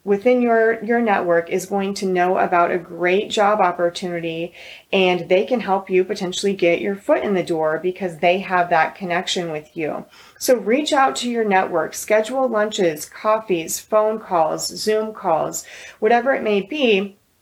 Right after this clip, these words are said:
to let people know that you are ready to get back into the workforce and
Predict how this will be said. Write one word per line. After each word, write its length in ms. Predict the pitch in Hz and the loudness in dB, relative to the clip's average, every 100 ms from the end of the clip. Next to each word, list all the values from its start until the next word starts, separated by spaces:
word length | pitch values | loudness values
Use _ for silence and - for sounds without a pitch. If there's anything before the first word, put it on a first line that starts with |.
| _ _ _ - | _ _ _ -10
to 60 | 349 | -2
let 240 | 320 330 | 2 2
people 300 | 302 302 311 | 0 -2 -2
know 360 | 277 226 277 190 | 0 2 2 2
that 140 | 185 | 2
you 220 | 196 208 - | 0 0 2
are 240 | 185 247 | 2 2
ready 240 | 190 180 | 2 0
to 120 | 180 190 | -2 -2
get 160 | 175 | -2
back 220 | 175 165 | 0 -2
into 220 | 185 180 175 | -4 -8 -8
the 80 | |
workforce 760 | 170 165 160 - 175 151 165 - - - - | -4 -4 -4 -6 -4 -4 -8 -12 -18 -16 -2
and 320 | 202 190 190 | 0 2 2